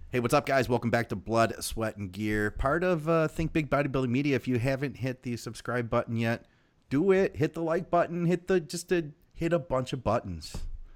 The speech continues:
That's my new thing. Just hit a bunch of buttons. Don't hit the X in the corner, though, or we'll go away. Uh, guys, you, you're watching Blood, Sweat, and Gear. We've got a bunch of listener questions today. I'm here with Skip Hill and S two H.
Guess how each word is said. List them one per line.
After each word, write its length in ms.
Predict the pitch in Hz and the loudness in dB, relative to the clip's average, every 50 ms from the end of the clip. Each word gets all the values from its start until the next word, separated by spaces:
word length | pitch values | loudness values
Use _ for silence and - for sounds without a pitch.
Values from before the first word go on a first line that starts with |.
| - - | -8 -6
That's 160 | - - - | -4 0 2
my 120 | 175 160 | 4 6
new 120 | 151 156 143 | 8 6 6
thing. 160 | - - 143 | 6 4 2
Just 160 | - 160 - | 2 4 4
hit 100 | 220 262 254 | 6 6 6
a 20 | |
bunch 200 | 190 214 202 185 | 6 4 2 0
of 80 | 175 160 | 0 -2
buttons. 180 | 185 160 - - - - | -2 -2 -4 -8 -6 -4
Don't 160 | 180 190 196 | -2 0 2
hit 160 | 190 214 196 - | 4 4 4 4
the 160 | 190 190 190 | 4 4 6
X 240 | 180 175 - - 185 | 6 6 4 2 2
in 80 | 165 | 2
the 80 | 170 156 | 2 2
corner, 280 | - 160 165 170 165 | 2 2 4 6 6
though, 200 | 151 139 117 95 - | 6 6 4 4 2
or 140 | - 107 110 | 0 0 0
we'll 140 | 107 113 110 | 2 0 0
go 160 | 110 120 117 | 2 2 4
away. 260 | 113 107 113 110 98 - - - - - - - - - | 4 6 6 4 4 2 -2 -10 -20 -20 -20 -18 -8 -2
Uh, 320 | 113 113 113 113 107 107 98 90 - | 0 4 4 4 4 4 2 0 2
guys, 340 | - 139 143 143 131 120 - - | 4 4 6 4 4 0 -4 -6
you, 140 | 135 143 135 135 127 123 | -6 -6 -6 -6 -8 -6
you're 140 | 139 135 139 | -4 0 2
watching 260 | 135 127 123 - 110 | 2 2 2 0 -2
Blood, 180 | 98 107 107 101 | 0 0 0 0
Sweat, 220 | - - 113 80 | 0 0 0 -2
and 80 | - 90 | -4 -4
Gear. 160 | 104 101 101 | -4 -2 0
We've 140 | 101 113 113 | 0 0 2
got 160 | 123 117 110 | 2 2 2
a 40 | 101 | 2
bunch 260 | 85 110 107 98 - | 0 -2 -2 -2 -4
of 60 | 101 | -4
listener 280 | 104 101 - - 92 92 | -4 -4 -4 -6 -8 -8
questions 460 | - - 98 98 - - 104 95 - | -6 -4 -2 -2 -2 -2 -4 -6 -8
today. 280 | - 92 95 92 87 85 - - - - - - - | -6 -4 -2 -2 -4 -4 -8 -14 -20 -20 -20 -16 -8
I'm 240 | - 95 95 101 95 | -6 -4 -2 -2 -4
here 280 | - - 117 110 107 98 | -2 -2 0 0 0 0
with 220 | 95 98 92 - | 0 -2 -2 -2
Skip 380 | - - - - 117 - - - | -2 -2 0 -2 -2 -2 -2 -2
Hill 180 | 110 104 104 | -2 -2 -2
and 100 | 98 - - | -2 -4 -2
S 180 | 101 107 101 - | -2 -2 -2 -2
two 240 | - - 107 98 | -4 -4 -2 0
H. 380 | 95 95 95 92 90 - - - | 2 2 2 0 0 -4 -8 -10